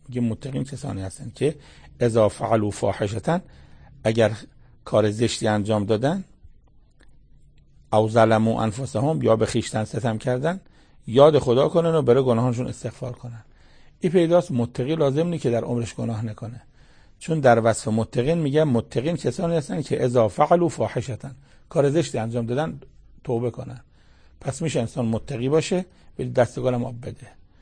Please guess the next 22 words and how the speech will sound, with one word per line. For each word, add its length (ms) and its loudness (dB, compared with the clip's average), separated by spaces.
ما 140 6
فکر 300 0
می‌کنیم 260 -2
اگر 180 -2
کسی 300 -4
یه 140 2
دست 280 2
گل 200 -2
آب 160 -2
داد 200 0
دیگه 200 -2
ایشون 220 -2
متقی 400 -4
نیست. 340 -14
قرآن 420 4
در 180 0
سورهٔ 340 -4
آل 260 0
عمران 460 0
در 240 0
وصف 240 -2
متقین 580 -4